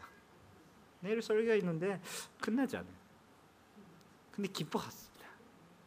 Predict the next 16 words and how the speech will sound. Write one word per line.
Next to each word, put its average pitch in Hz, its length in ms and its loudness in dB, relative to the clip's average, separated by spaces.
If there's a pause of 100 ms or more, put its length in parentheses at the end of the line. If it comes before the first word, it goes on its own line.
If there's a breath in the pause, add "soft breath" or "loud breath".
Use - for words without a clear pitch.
(800)
더 320 140 6
하고 208 260 6
싶기 - 240 4
때문에. 117 360 -8 (180 loud breath)
피곤하다. 285 460 10
아, 117 40 2 (280)
아, 127 360 -2
아. 175 540 0 (340 loud breath)
더 285 100 8
하고 196 200 10
싶었어. - 400 -2 (2750)
정말 131 260 -4
영적으로 123 460 -4
절망하면서 127 720 -6
그리스도와 117 420 -6
함께 120 580 -6